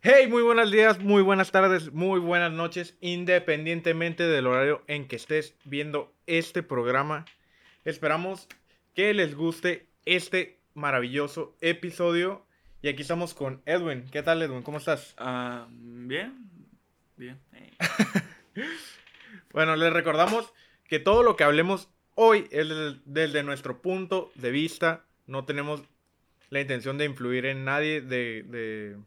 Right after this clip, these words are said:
Speaker 1: de inci-, de incitar a hacer algo malo o lo que sea que pueda pasar a través de nuestra opinión.
Speaker 2: Simón, puro amor en, en este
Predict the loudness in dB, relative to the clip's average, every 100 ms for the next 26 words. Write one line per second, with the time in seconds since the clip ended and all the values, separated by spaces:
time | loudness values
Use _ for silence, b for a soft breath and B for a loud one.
0 | _ _ _ _ _ -10 -8 -6 -6 -8
1 | -10 -6 -4 -4 0 2 2 0 _ 2
2 | 2 4 4 4 4 4 4 4 4 2
3 | -2 -2 0 0 -4 -2 0 0 -2 -2
4 | 0 0 -2 -6 b b b b _ -4
5 | 0 0 -2 -2 0 2 0 -2 -6 -8
6 | -6 -4 -4 -6 _ -18 -10 -6 -6 -4
7 | -6 -4 -6 -6 -8 -16 -20 -20 -20 -20
8 | -20 -16 -16